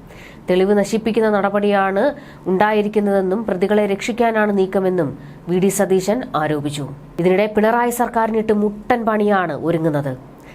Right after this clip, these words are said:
കേസിൽ ഇതുവരെ സംസ്ഥാന സർക്കാരിൽ നിന്ന് സി ബി ഐക്ക് ഒരു ഫയലും പോയിട്ടില്ല എന്ന് കേന്ദ്രമന്ത്രി രാജീവ് ചന്ദ്രശേഖർ പറഞ്ഞു.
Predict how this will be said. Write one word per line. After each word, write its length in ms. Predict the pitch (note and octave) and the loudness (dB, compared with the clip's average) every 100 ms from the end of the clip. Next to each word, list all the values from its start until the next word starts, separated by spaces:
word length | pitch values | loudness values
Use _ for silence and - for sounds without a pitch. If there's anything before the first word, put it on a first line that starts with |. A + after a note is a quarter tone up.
| - | -6
കേസിൽ 300 | F#3 F3 G3 | -2 2 2
ഇതുവരെ 360 | F#3+ G#3 G3 E3 | 2 2 0 0
സംസ്ഥാന 460 | E3+ E3+ E3+ F#3+ G3 | -2 -4 0 -2 0
സർക്കാരിൽ 520 | G3 E3+ G3 G3 G3 | -2 0 0 0 0
നിന്ന് 260 | F#3+ F#3 G3+ | 0 2 0
സി 200 | B3 G#3 | 0 0
ബി 140 | G3+ G#3+ | 2 2
ഐക്ക് 300 | G3 G3+ F3 | 2 2 0
ഒരു 220 | C3+ F3+ G#3+ | 2 2 2
ഫയലും 480 | A3 F#3+ G3 G#3 G#3 | 2 0 2 0 0
പോയിട്ടില്ല 480 | G3 G3 G#3 G3+ G3 G3 F3+ | 2 0 0 0 2 2 0
എന്ന് 180 | E3 C#3+ - - - | 0 -4 -6 -18 -6
കേന്ദ്രമന്ത്രി 540 | F#3 F3+ F#3+ F#3+ F3+ G3 | -2 0 0 0 0 2
രാജീവ് 400 | F3+ F#3 G3+ F#3+ | 2 0 -2 0
ചന്ദ്രശേഖർ 640 | G3+ G#3 G#3 F3+ E3 D3 - | -2 0 0 -2 -2 -4 -2
പറഞ്ഞു. 320 | D3 C3 | -2 -2